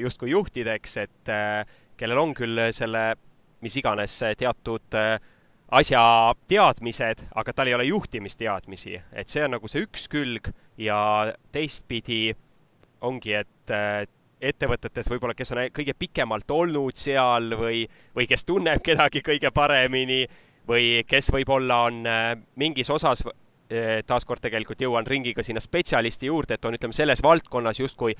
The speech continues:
kõige targem, aga tal tegelikult sellised juhtimis-, kui me räägime siin, äh, ma ei tea, strateegilisest mõtlemisest või personali juhtimisest, siis see puudub ikkagi. Et, et sellised asjad juhtuvad. Kas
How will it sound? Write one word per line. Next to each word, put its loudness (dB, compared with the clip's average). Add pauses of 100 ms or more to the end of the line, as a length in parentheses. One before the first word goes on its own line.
(180)
kõige 0
targem, 4
aga -6
tal -4
tegelikult 0
sellised -4
juhtimis-, -2
kui -10
me -2
räägime -2
siin, -4
äh, -2 (520)
ma 0
ei -8
tea, 2
strateegilisest 0
mõtlemisest -2
või -2
personali -2
juhtimisest, -6
siis -8
see 2
puudub -2
ikkagi. -4 (360)
Et, -2 (360)
et -4
sellised 2
asjad 4
juhtuvad. 0 (400)
Kas 2